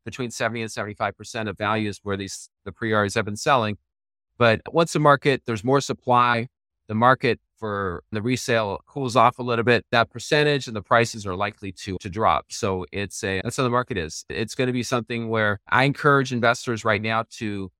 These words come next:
buy a pre-, to experience it, get experience, get that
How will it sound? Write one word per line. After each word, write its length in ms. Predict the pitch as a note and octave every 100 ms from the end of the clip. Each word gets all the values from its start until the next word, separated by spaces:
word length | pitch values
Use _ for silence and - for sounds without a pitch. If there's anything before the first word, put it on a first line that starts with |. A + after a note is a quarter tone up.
| _ _ _ _
buy 200 | A#2 B2+
a 100 | C3+
pre-, 260 | - C#3 C#3
to 500 | C3+ C#3 C#3+ C3+ B2
experience 760 | A2 - - B2+ C3 C#3 -
it, 180 | D3 C#3 _ _
get 180 | B2
experience, 640 | B2+ - - A#2+ A#2+ B2 - A#2 A2
get 200 | B2+ -
that 200 | C3+